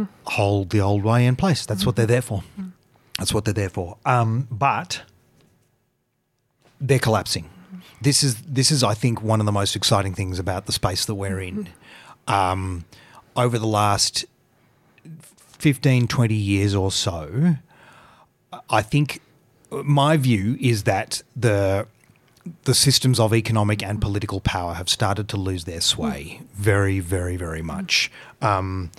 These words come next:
Speaker 2: you know, I've talked, I think, on this program before about, um, the, the extraordinary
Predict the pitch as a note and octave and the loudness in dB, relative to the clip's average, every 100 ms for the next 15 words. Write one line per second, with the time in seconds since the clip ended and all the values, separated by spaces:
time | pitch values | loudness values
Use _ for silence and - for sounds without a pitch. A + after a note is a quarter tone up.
0 | - - - - F#2+ G2 G2 - G2 G2 | -20 -20 -12 -2 0 2 0 0 0 0
1 | F2+ B2 A2 F2+ F2 - - G2 F#2+ F2+ | 0 0 2 -2 -6 -4 0 0 0 -4
2 | F#2+ - G2 F#2 F#2+ F#2 F#2 - - _ | -2 0 0 2 0 0 -2 -6 -8 _
3 | - G2 F#2 F#2+ B2 - - - - _ | 0 2 2 -2 -6 -12 -20 -20 -20 _
4 | D#3 A#2 F#2+ A2 A2+ G2+ - - G#2+ G2+ | -2 0 0 -4 -2 -2 0 0 2 2
5 | G2 F#2 F#2 F2 | 2 2 0 -2